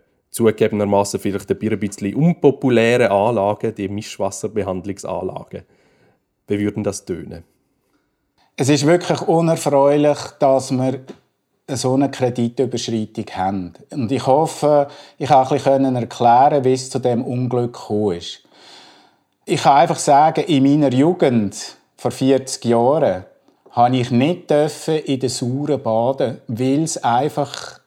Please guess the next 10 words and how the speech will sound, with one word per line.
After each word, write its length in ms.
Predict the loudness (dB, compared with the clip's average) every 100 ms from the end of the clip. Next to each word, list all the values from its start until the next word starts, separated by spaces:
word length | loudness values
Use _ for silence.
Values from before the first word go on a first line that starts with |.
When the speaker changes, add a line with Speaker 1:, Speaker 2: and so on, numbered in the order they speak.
| -12
Speaker 2:
zu 160 | -6 0
dreckig 420 | 2 0 -6 -12 -6
war, 300 | -2 -2 -4
also 160 | -6 -6
gesundheitsgefährdend. 1500 | -2 0 0 0 0 0 0 -10 -6 -2 -2 -4 -10 -16 -18 _ _ _ -20 -20 -20 -20 -20 -10
Und 340 | 0 2 2 0
es 80 | 0
ist 140 | 2
ja 160 | 2 4
wirklich 460 | 2 0 -2 -2